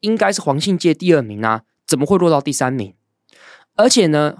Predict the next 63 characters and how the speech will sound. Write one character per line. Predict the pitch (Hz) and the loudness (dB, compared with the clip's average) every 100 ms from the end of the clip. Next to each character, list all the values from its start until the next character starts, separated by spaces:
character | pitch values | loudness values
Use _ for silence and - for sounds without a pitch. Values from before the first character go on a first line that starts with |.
| _ | _
黄 | - 160 | -2 0
信 | 208 220 | 2 0
介 | 196 | 0
跟 | 180 185 202 | 0 0 2
魏 | 180 | 2
木 | 185 165 | 2 2
村 | 156 | 0
的 | 139 | -2
选 | 117 117 98 | -2 -4 -2
票， | 160 127 | -2 0
大 | 147 | 0
家 | 147 | 0
知 | |
道 | 143 | 0
差 | 127 135 | 0 -4
几 | - - | -4 -4
票 | - 113 | -2 -2
吗？ | 98 110 _ _ _ _ _ | -4 -10 _ _ _ _ _
不 | - | 0
是 | 190 247 | 2 2
差 | 214 | 0
几 | 214 120 | -2 -4
千 | 107 151 | 0 2
票， | 165 151 120 | 2 0 -2
差 | - 180 165 - _ - | -6 -4 -4 -6 _ -2
六 | 220 254 151 - | 4 4 2 -2
十 | - - - | -2 -2 -2
二 | 165 117 | 0 0
票， | - - 135 - _ _ _ | 0 -2 -2 -6 _ _ _
六 | - 226 175 | -2 2 2
十 | - - | 0 -4
二 | - 113 | -2 -2
票。 | 92 - 101 _ _ _ _ _ - - | -2 -6 -6 _ _ _ _ _ -20 -10
好， | - 113 - _ _ _ _ _ _ | -4 -2 -4 _ _ _ _ _ _
那 | 190 | 0
这 | 254 | 2
时 | - 143 | 2 0
候 | 135 | 0
大 | 139 | 0
家 | 131 | -2
就 | 123 | -6
觉 | |
得 | 104 | -10
很 | 104 95 | -10 -4
失 | - - 117 | -2 -2 0
落， | 131 107 | -2 -2
因 | |
为 | 131 | -2
输 | - 143 | -2 -2
了 | |
就 | 120 | -2
是 | 117 | -4
输 | - 110 | -6 -4
了 | 104 - | -4 -6
嘛。 | - _ _ _ _ | -14 _ _ _ _
但 | 143 107 | -6 -4
这 | - | -4
时 | 127 117 | -4 -6
候 | 113 | -6
发 | 127 | -6
生 | 117 | -6
一 | |
个 | - | -10